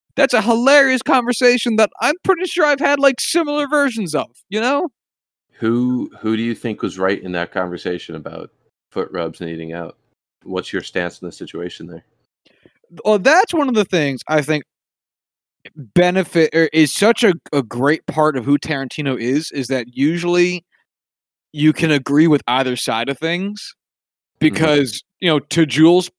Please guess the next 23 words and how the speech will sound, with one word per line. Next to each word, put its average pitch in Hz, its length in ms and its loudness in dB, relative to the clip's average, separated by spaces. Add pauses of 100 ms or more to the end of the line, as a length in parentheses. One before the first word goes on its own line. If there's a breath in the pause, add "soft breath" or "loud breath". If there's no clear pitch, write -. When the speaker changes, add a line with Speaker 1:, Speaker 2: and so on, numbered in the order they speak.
(160)
Speaker 1:
credit, 160 380 0 (720)
he's 208 340 4
right. 247 320 2 (880)
It's - 240 0
a 185 80 4
lot 262 480 4 (300)
to 165 120 2
throw 208 340 4
a 170 40 6
dude 156 640 4 (480)
down 175 200 2
a 135 80 0
four-story 214 1200 2
building 123 560 0 (580)
for 143 80 0
touching 175 400 0
a 156 60 2
man's 139 340 -2
feet. 147 400 -4
It's - 240 -8
just 156 360 0
her 127 80 -4
feet. 214 340 -2